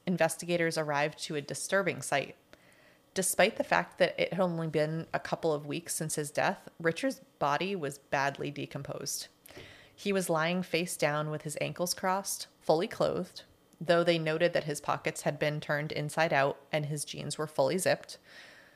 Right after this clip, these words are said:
They also observed that his belt was buckled,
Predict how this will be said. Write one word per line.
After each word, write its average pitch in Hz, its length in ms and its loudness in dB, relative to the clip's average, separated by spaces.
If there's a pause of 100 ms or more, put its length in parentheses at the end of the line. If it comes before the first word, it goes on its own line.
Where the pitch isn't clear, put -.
(180)
They 175 140 10
also 190 400 6
observed 165 580 4
that - 300 4
his 147 200 -4
belt 156 360 2
was 202 160 0
buckled, 226 460 0